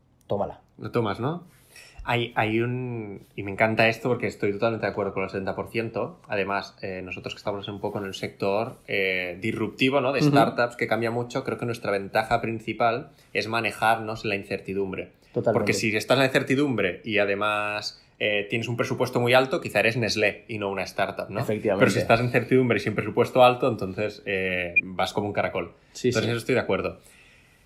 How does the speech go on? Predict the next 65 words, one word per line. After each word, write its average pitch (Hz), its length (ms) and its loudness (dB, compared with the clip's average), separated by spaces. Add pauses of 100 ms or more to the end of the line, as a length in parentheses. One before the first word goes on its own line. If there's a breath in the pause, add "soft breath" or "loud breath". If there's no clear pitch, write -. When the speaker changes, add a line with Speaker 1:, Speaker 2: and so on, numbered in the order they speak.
(240 soft breath)
Speaker 2:
Cuando 139 280 4
hablábamos 190 480 4
de 196 60 -2
independencia 147 400 -2
financiera, 98 720 -2
¿alguna 95 400 -6
vez 180 80 -6
te 208 60 0
has, - 240 -4
has - 80 -16
tenido 143 140 0
una 131 120 2
cifra 120 240 0
en 107 80 2
la 98 100 2
cabeza? 104 460 0
"Oye, 127 220 0
yo 151 100 2
con 185 260 -6
un 175 200 4
millón, 131 600 4
yo 123 80 -8
con 175 280 -2
dos 151 180 4
millones, 131 580 -2
eh, 107 600 -4
ya 127 80 4
empecé 156 260 2
a 160 60 6
estar 160 180 2
tranquilo, 120 460 2
¿no? 147 160 -2
Que - 80 -6
podría 120 240 0
ir 131 80 -2
sacando 131 400 0
de 113 60 4
allí 147 220 0
para 143 180 -2
vivir 117 160 0
el 143 60 -2
resto 139 220 -4
de 147 60 -2
mi 120 80 0
vida". 104 320 -2 (260 soft breath)
Eh, 101 240 2
porque 107 220 2
de, 107 80 0
de 104 100 2
gastos 120 300 4
sabrás, 120 280 6
¿qué, 156 160 -2
qué 185 120 2
debes 165 200 0
consumir 101 440 -4
al 90 80 0
mes 90 360 -8
en 107 120 -8
gastos? 107 420 2
¿Cuál, 135 240 0
cuáles 151 220 2
deben 131 120 0
ser 107 180 -2
tus 95 140 -4
gastos? 92 480 -2